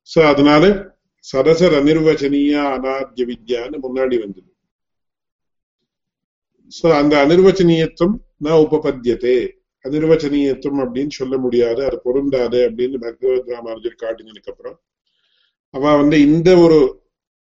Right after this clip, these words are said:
ஸ்டேட்ல என்ன பண்றா, கொஞ்சம் அவளுடைய ஒரு ஹைபோதசிஸை மாத்துற. So, அந்த மாதிரி வச்சுக்கோலன்னா பரவாயில்ல, நம்ம அவித்யை பாவ ரூபம் அப்படின்னு வச்சுக்கலாம்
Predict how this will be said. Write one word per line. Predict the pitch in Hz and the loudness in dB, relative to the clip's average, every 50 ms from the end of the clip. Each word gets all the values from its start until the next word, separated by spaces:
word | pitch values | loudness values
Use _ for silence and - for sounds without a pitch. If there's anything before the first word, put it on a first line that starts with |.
| _ _ _ _ _ _ _ _ _ _ _ _ | _ _ _ _ _ _ _ _ _ _ _ _
ஸ்டேட்ல | - - - 143 143 147 139 143 | -20 -10 -4 -2 0 0 0 0
என்ன | 143 139 131 131 135 127 | 0 0 0 -2 -4 -4
பண்றா, | 127 123 117 123 156 170 | -6 -6 -6 -6 -8 -8
கொஞ்சம் | - 143 143 151 147 165 151 143 | -8 -8 -8 -6 -4 -4 -4 -4
அவளுடைய | 139 135 131 127 127 123 120 123 120 120 | -2 -2 -2 0 -2 0 0 2 2 4
ஒரு | 117 117 113 113 113 - 110 104 101 98 95 - _ _ _ _ _ _ _ _ _ _ _ - | 4 2 2 0 -4 -6 -6 -4 -4 -4 -6 -8 _ _ _ _ _ _ _ _ _ _ _ -6
ஹைபோதசிஸை | 139 151 147 - 160 156 151 139 127 - 123 - _ _ _ - 165 147 131 | -4 -2 0 2 2 0 0 -2 -6 -10 -12 -14 _ _ _ -4 -2 -2 0
மாத்துற. | 123 131 139 139 - 127 120 - _ _ _ _ _ _ _ _ _ _ _ _ _ _ _ _ _ _ _ _ _ _ | -2 -2 -2 -4 -6 -8 -10 -10 _ _ _ _ _ _ _ _ _ _ _ _ _ _ _ _ _ _ _ _ _ _
So, | _ - 165 147 | _ -10 -6 -4
அந்த | 139 143 147 156 | -4 -2 -2 0
மாதிரி | 160 165 175 185 180 | 2 4 4 6 6
வச்சுக்கோலன்னா | 170 160 151 - - 151 - 151 147 143 139 135 131 131 131 151 170 - _ _ _ | 6 4 2 0 -4 -2 0 2 2 2 2 0 0 -2 -4 -6 -10 -14 _ _ _
பரவாயில்ல, | - 123 123 127 127 123 113 113 123 | -6 -2 -2 0 0 0 0 -2 -2
நம்ம | 127 123 120 131 147 143 127 131 | -4 -6 -8 -8 -8 -6 -4 -2
அவித்யை | 143 156 156 147 156 156 156 160 156 - 113 | -2 -4 -2 -2 0 2 4 4 2 0 -2
பாவ | 120 135 147 165 175 180 | -4 -2 0 2 2 2
ரூபம் | 165 160 151 143 - 143 139 135 | 2 2 0 0 -2 -6 -8 -8
அப்படின்னு | 131 117 110 117 117 117 131 151 143 117 | -8 -8 -8 -8 -10 -10 -10 -14 -16 -18
வச்சுக்கலாம் | - _ - 113 - 107 98 95 95 95 90 | -18 _ -18 -18 -16 -14 -16 -16 -16 -20 -20